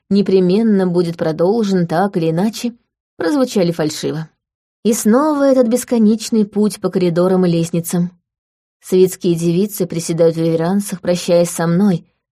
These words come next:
то есть Её Величеством. Дагни и Влоры предписан покой и морской воздух. И она отбывает из столицы на южное побережье.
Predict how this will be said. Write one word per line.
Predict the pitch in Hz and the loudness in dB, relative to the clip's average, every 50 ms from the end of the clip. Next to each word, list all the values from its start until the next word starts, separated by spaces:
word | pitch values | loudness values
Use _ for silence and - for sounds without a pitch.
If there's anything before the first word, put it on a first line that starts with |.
| _ _ | _ _
то | 302 | -4
есть | 302 294 277 - - - - _ _ _ - | -2 -2 -2 -4 -8 -12 -18 _ _ _ -2
Её | 196 185 185 180 | 2 2 4 4
Величеством. | 202 247 254 208 - - - - - 139 123 - - _ _ _ _ _ _ _ _ _ _ - | 4 2 0 -2 -4 -8 -12 -10 -10 -10 -10 -12 -14 _ _ _ _ _ _ _ _ _ _ -4
Дагни | 175 190 240 277 294 269 262 254 240 | 0 2 2 2 2 2 2 2 2
и | 226 | 2
Влоры | 202 185 175 190 247 277 277 269 | 2 2 2 2 0 0 -2 -2
предписан | 254 208 180 175 - - 175 170 - 165 | -2 -2 -2 -2 -2 -4 -4 -4 -4 -4
покой | 160 170 151 151 - - 185 208 214 | -4 -4 -4 -4 -2 0 2 2 4
и | 185 | 2
морской | 165 160 - - - 165 165 | 2 0 -4 -2 -2 0 0
воздух. | 156 160 165 165 156 170 165 - - _ _ _ _ _ _ _ _ _ _ | 0 0 0 0 -2 -4 -6 -6 -10 _ _ _ _ _ _ _ _ _ _
И | 170 202 | 0 0
она | 247 269 330 359 370 | 2 2 4 2 2
отбывает | 294 247 294 285 294 339 349 339 330 294 | 2 0 -2 0 0 0 0 0 0 -2
из | 269 262 | -4 -6
столицы | - - 226 185 180 196 254 254 - - - 247 233 - _ | -6 -4 -4 -2 -2 -2 -2 -4 -6 -8 -10 -10 -10 -10 _
на | - 180 170 170 | -6 -2 0 0
южное | 170 175 180 175 180 180 170 | 0 0 0 0 0 0 0
побережье. | 175 165 165 165 160 165 160 160 165 165 170 175 | 0 -2 -2 0 0 -2 -2 -2 -2 -4 -4 -4